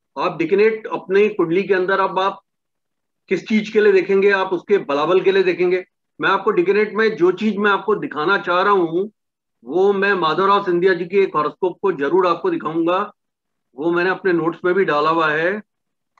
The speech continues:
और वो मैं आपको दिखाऊंगा इसमें, क्योंकि उसके अंदर एक चीज मैं आपको, दो चीजें आपको दिखाना चाहता हूँ। एक तो ये माधवराव सिंधिया की कुंडली है, आप देखिए।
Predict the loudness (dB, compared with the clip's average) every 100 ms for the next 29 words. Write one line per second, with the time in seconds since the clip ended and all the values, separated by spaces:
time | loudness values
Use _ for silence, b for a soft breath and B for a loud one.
0 | _ _ _ _ -8 -6 -4 -2 0 -2
1 | -2 -6 -4 -4 -2 -2 -4 -6 -2 -4
2 | -2 -2 -4 _ -14 -10 -2 0 2 0
3 | -2 -6 _ _ _ _ -10 -10 -10 _
4 | _ -8 -6 -6 -6 -4 -2 -2 -6 _
5 | _ _ _ -4 0 0 0 0 0 0
6 | -2 -2 -4 -4 -6 -6 -6 -8 -4 -2
7 | 0 -2 -8 _ _ _ -8 -6 -4 -2
8 | 0 -2 -4 -2 -2 -2 -6 -4 -2 -2
9 | -4 -10 -14 -14